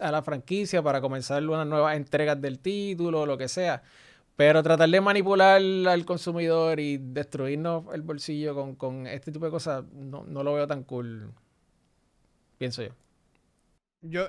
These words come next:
Speaker 2: yo estoy bastante de acuerdo con Rafa en un montón de cosas. Eh, la verdad es que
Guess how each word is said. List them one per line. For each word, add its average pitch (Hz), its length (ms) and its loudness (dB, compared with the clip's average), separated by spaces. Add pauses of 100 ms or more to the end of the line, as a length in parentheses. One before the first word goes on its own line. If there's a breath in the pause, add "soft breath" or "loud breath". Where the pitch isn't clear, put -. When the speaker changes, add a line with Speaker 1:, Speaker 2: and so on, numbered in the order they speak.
Speaker 2:
yo 170 120 -10
estoy 202 140 -6
bastante 190 360 -6
de 175 60 0
acuerdo 190 220 -2
con 185 100 -6
Rafa 185 220 -4
en 180 60 -6
un 170 80 -8
montón 165 240 -8
de 175 100 -8
cosas. 143 380 -12 (100)
Eh, 151 680 -6 (520)
la 175 240 -2
verdad 170 300 0
es 214 80 0
que 170 640 -2